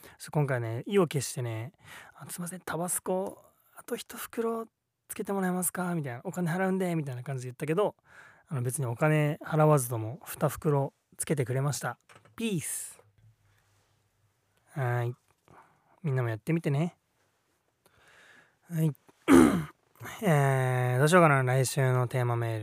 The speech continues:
ル。メールテーマ。まあ、やっぱね、うーん、さっきのね、その反逆者からの、<laughs> ちょっとやめよう、もうこういうのは。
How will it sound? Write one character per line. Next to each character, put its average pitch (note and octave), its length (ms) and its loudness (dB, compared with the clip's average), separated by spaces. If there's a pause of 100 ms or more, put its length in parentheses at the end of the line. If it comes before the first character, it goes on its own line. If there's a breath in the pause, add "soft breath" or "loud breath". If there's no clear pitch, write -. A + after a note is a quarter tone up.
ル。 - 80 -18 (680 loud breath)
メ B2+ 200 0
ー - 20 2
ル A#2 100 -2
テ B2+ 160 -2
ー A#2 40 0
マ。 G#2+ 180 -6 (2250)
ま D3 80 2
あ、 B2+ 40 4
や B2+ 60 4
っ B2 80 -2
ぱ A2+ 140 0
ね、 G#2+ 320 -6 (1300 loud breath)
う - 60 -16
ー G3+ 1040 -6
ん、 F#3+ 40 -2
さ F#3+ 140 -4
っ - 40 -8 (120)
き - 140 -2
の D3 160 4
ね、 D3+ 260 2 (180 loud breath)
そ - 180 -8
の C3 40 -2
反 D#3 300 4
逆 D#3 640 4 (400 loud breath)
者 C#3 180 -4
か - 80 0
ら - 220 0
の、 A#2+ 100 0
<laughs> - 0 -
ち - 0 -
ょ - 60 -12
っ - 1500 -18
と - 60 -8
や B2+ 100 -4
め A#2 80 -2
よ B2 140 -2
う、 C3+ 40 -10
も B2 140 -8
う A2 40 -10
こ A#2 160 -8
う A#2 40 -4
い A2+ 220 -6
う A2 40 -8
の G#2 120 -12
は。 G#2+ 240 -14